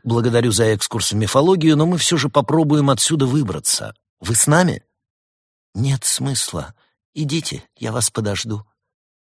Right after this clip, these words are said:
«Мы не вернемся». Стик пожал плечами. «Чтобы вернуться, нужно уйти, а уйти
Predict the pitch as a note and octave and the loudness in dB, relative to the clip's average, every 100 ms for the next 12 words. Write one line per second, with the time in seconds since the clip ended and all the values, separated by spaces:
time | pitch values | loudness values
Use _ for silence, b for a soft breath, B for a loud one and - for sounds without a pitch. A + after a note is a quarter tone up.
0 | _ F2 E2+ F2 G2+ C3 D3 F2+ - A2+ | _ -2 -2 0 -2 -2 -2 -2 -4 -6
1 | - _ _ _ _ _ - - - D#3 | -10 _ _ _ _ _ -8 -6 -6 0
2 | D3+ B2 F#2+ G#2 B2 - C2+ A#1+ A1 _ | 2 2 0 -2 -4 -4 -6 -8 -14 _
3 | _ _ _ _ - - D3 D#3 D3 C#3+ | _ _ _ _ -10 -6 -4 -2 0 0
4 | D3+ D#3+ - C3+ B2 C#3+ C3 B2 A#2+ A#2+ | 0 -2 -2 0 -2 -2 -2 -2 -2 -6
5 | - D2 G#2+ - _ _ _ - C#3 D3+ | -6 -6 -6 -12 _ _ _ -2 2 2
6 | D3+ - - E3 D#3+ | 2 -2 -2 0 0